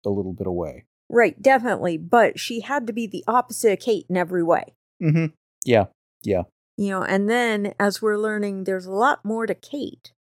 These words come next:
Speaker 2: than he realizes. We're also learning that as much as he thought he was close to Mary, there was a lot more to Mary than anyone realized.
Speaker 1: Yeah, we definitely got a lot of that near the end of season two in particular.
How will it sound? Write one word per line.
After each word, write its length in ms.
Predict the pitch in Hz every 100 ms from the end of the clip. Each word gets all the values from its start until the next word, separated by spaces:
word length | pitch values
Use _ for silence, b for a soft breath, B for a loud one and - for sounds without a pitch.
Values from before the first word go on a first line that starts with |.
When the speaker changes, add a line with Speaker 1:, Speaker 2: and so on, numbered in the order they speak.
| _ -
Speaker 2:
than 180 | 196
he 160 | 180 185
realizes. 840 | 170 170 151 - - - - - _ _ -
We're 200 | 208 208
also 380 | 240 302 285 214
learning 480 | 196 196 190 185 185
that 200 | 185 -
as 160 | 185 185
much 320 | 185 220 226
as 120 | 247 226
he 140 | 220
thought 240 | 226 214
he 120 | 202 208
was 180 | 185
close 340 | - 233 214 -
to 80 | 180
Mary, 420 | 190 311 196 180
there 140 | 190
was 180 | 180 175
a 80 | 175
lot 340 | 170 170 196 -
more 180 | 202 208
to 60 |
Mary 360 | 247 349 339 -
than 260 | 165 170 -
anyone 400 | 214 196 151 -
realized. 640 | - - - - _ -
Speaker 1:
Yeah, 160 | 127 123
we 120 | 113
definitely 360 | 120 123 131 113
got 100 | 107
a 40 |
lot 200 | 104 104
of 60 | 98
that 280 | 98 98 -
near 140 | 98
the 120 | 98
end 100 | 95
of 120 | 92 -
season 380 | - - 90 90
two 200 | - 92
in 100 | 85
particular. 600 | - - 90 87 82